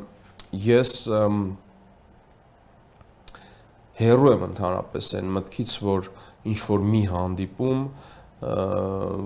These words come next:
կարող է, ը, արմատապես ինչ-որ փոփոխություններ բերել։ Ոչ, ոչ։ Ը, ես կարծում եմ, որ մենք իրականության հետ պետք է հաշվի նստենք, իսկ իրականությունը հետևյալն է։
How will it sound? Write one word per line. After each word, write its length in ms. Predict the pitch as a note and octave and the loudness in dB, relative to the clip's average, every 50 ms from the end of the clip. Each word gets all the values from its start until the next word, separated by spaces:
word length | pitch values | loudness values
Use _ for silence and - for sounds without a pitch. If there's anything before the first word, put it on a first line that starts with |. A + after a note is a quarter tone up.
| - - | -10 -12
կարող 500 | - - E2+ F2 G2 G#2 G#2+ G#2+ G#2 A2 | -8 -2 2 2 4 4 2 0 0 2
է, 140 | A2 A2 G#2+ G#2+ G#2 - - - - | 2 2 2 2 0 -2 -4 -8 -10
ը, 140 | - A#1+ C#2+ D2+ D2 D2 C#2+ D2 C#2+ C#2 C2 B1+ C#2+ - G2 F#2+ G2+ - - - - | -8 -6 -6 -4 -6 -6 -6 -6 -6 -6 -8 -8 -8 -10 -10 -12 -14 -18 -20 -12 -4
արմատապես 840 | - G2 G#2+ G2+ G2 G2 G2 G2 - F#2 F#2 - - A2 G#2+ G2+ - - - - - - - | 0 2 2 4 4 2 0 2 2 2 2 2 0 0 0 0 0 -2 -4 -6 -8 -12 -18
ինչ-որ 380 | - - F#2 - - G2+ F#2+ - | -16 -12 -12 -8 -6 -6 -6 -4
փոփոխություններ 880 | - G2+ F2 - - F2+ D#2+ - E2+ E2 - - - G1+ G1+ - - - | -4 -6 -6 -4 -6 -8 -8 -8 -10 -10 -10 -10 -10 -10 -8 -10 -10 -12
բերել։ 300 | - - - - - - - | -10 -10 -10 -10 -10 -10 -6
Ոչ, 280 | A2 C3 C3+ A#2+ - - - - - - - - - - - - - - - _ _ | 0 2 2 2 0 -2 -10 -16 -20 -20 -20 -20 -20 -20 -20 -20 -20 -20 -20 _ _
ոչ։ 240 | - - A1 - - - - - - - - - - - - - - - - - - - - - _ - | -8 -8 -8 -8 -10 -16 -20 -20 -20 -20 -20 -20 -20 -20 -20 -20 -20 -20 -20 -20 -20 -20 -20 -20 _ -16
Ը, 180 | - - A2 A2 G#2+ G#2+ G#2+ G#2+ G#2 G#2 G#2 G#2 G#2 G2+ G2+ | -8 -2 0 2 4 4 4 6 6 6 6 6 6 4 4
ես 340 | G#2 G#2+ A#2+ B2+ B2 - - | 4 4 4 4 4 2 2
կարծում 400 | - A#2+ A#2 A#2+ - - D3 C#3+ | 6 6 6 6 6 2 0 2
եմ, 80 | B2 | 2
որ 140 | A2 A2 A#2 | 2 2 2
մենք 200 | B2+ B2+ A#2+ - | 0 -2 -2 -2
իրականության 840 | G#2+ G#2 G#2+ G#2 G#2 - G#2+ G2+ G2+ G#2 G2 - - B2+ A#2 A#2+ A2 | 2 4 4 4 4 2 0 0 0 0 -2 -2 0 0 0 0 0
հետ 320 | G2 F#2 G2+ G2+ G2 - - | 2 2 2 2 2 0 -4
պետք 300 | - - - - - - | -8 -8 -8 -8 -10 -10
է 100 | F#2 E2+ | -6 -4
հաշվի 380 | E2+ F2+ F#2 - - - - | -4 -6 -6 -8 -12 -14 -12
նստենք, 420 | - - - - - - - - F#2+ | -12 -12 -12 -12 -12 -14 -10 -8 -6
իսկ 220 | G2+ - - B2 | -6 -6 -4 0
իրականությունը 720 | A#2 B2 A#2+ A#2+ - A#2+ A#2 A#2+ A#2+ A2 A2+ D3+ D#3 D3+ A2+ | 0 2 0 2 0 -2 0 0 -2 -2 -2 -2 -2 0 0
հետևյալն 640 | G2+ F#2 F2+ - F#2+ F#2+ F#2+ F#2+ F#2+ F#2+ - - G2+ | 0 0 0 -2 -4 -4 -2 -2 -4 -4 -6 -8 -12
է։ 80 | - | -16